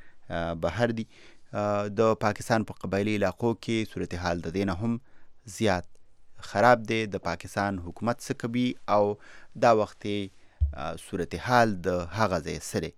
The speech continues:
په دې ټولو به خبرې اترې کوو. زموږ سره په پروګرام کې د الف اعلان یو مشر، آه، عمر اورکزی صاحب هم راغلی دی. آه، عمر اورکزی صاحب،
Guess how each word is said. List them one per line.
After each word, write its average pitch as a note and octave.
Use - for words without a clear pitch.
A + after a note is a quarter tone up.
په G2+
دې F#2+
ټولو A2
به D#2+
خبرې E2+
اترې F2
کوو. D3
زموږ C#3
سره B2+
په A#2
پروګرام A2
کې A2+
د -
الف G2
اعلان G2+
یو F#2+
مشر، G#2
آه، G#2
عمر C#3
اورکزی F2
صاحب F2
هم C3
راغلی B2
دی. A#2+
آه، G#2+
عمر C3+
اورکزی B2
صاحب، A#2